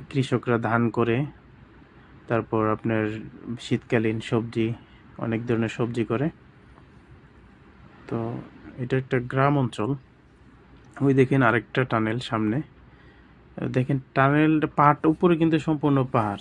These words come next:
তো পাহাড়ের নিচ দিয়ে ছিদ্র করে ওরা, আহ, যে টানেল বানিয়ে ফেলছে, যার কারণে পাহাড়ের কোনো ক্ষতি হয় নাই।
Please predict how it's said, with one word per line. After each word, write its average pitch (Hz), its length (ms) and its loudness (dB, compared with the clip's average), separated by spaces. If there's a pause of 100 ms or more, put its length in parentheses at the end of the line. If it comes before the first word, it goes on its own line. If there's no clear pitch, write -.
(100)
তো 135 80 0
পাহাড়ের 135 360 4
নিচ 147 300 2
দিয়ে 160 260 6
ছিদ্র 151 380 2
করে 127 260 4
ওরা, 131 240 4
আহ, - 1400 -10
যে 120 200 2
টানেল 123 320 4
বানিয়ে 127 280 4
ফেলছে, 123 340 -2 (1120)
যার 127 180 4
কারণে 143 220 4
পাহাড়ের 143 440 8
কোনো 151 180 4
ক্ষতি 143 280 2
হয় 110 120 4
নাই। 85 180 -2